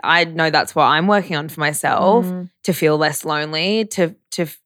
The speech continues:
Speaker 1: if I can't accept myself for who I am, then I'm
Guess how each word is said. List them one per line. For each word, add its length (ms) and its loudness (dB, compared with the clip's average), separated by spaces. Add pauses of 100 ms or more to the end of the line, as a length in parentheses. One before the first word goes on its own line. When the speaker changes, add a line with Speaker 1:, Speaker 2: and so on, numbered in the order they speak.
(240)
Speaker 1:
if 180 0
I 160 8
can't 280 -2
accept 340 -2
myself 460 2
for 80 -2
who 160 4
I 140 6
am, 320 0
then 240 0
I'm 360 -2